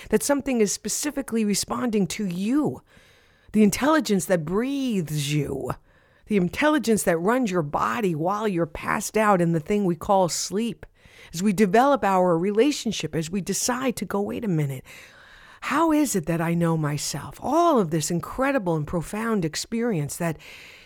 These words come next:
is this thing we call our lives these days is beckoning us to pause,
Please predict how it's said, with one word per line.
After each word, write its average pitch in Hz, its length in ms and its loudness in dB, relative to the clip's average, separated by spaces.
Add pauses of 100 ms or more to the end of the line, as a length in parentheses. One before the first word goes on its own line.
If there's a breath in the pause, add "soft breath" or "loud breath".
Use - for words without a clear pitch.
(120 loud breath)
is 185 200 0
this 208 300 0 (720)
thing 285 240 2
we 247 120 2
call 254 260 4
our 196 160 6
lives 196 460 0
these 151 260 0
days 143 340 -2
is 175 140 -6
beckoning 214 540 0
us - 400 -10 (200)
to - 120 -8
pause, 208 840 0